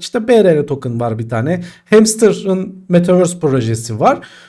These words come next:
Bu tip projeler, e, çok fazla ilerleyemez arkadaşlar. Bu tip projelerin zaten grafiklerine baktığınızda,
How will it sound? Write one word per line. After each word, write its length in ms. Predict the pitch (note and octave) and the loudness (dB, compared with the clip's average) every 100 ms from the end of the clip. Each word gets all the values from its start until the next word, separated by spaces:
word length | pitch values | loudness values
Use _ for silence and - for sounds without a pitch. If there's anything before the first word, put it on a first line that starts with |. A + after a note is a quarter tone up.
| - | 0
Bu 100 | E4+ | 2
tip 220 | E4+ D4+ - | 4 2 4
projeler, 600 | B3 G#3+ E3+ F3+ A#3+ D4 | 4 6 4 4 4 2
e, 560 | - G#3 G#3 G3+ G#3 | 0 2 4 4 0
çok 240 | G#3 E4 D#4+ | 0 -2 0
fazla 640 | - A3+ F#3+ B3 D4 D4 - | 4 4 4 4 4 2 0
ilerleyemez 640 | B3+ A#3+ A3 F#3+ D#3 B2+ | 6 6 8 6 4 -2
arkadaşlar. 720 | A#2 B2 A#2 A2+ - C4 B3+ | -4 -4 -6 -6 -2 -2 -2
Bu 180 | C4+ - - | -6 -10 -12
tip 200 | F#3 - | -14 -2
projelerin 520 | G3 F3+ D#3+ E3+ A3+ | 0 0 0 0 0
zaten 440 | F3+ F3+ F3 G3 | 2 2 2 -2
grafiklerine 580 | F3 F3 F3 F3 F#3 F3+ | 0 -2 -4 -4 -2 0
baktığınızda, 640 | F3 F3 F3 F3 F3 F3+ | 0 -2 0 0 2 0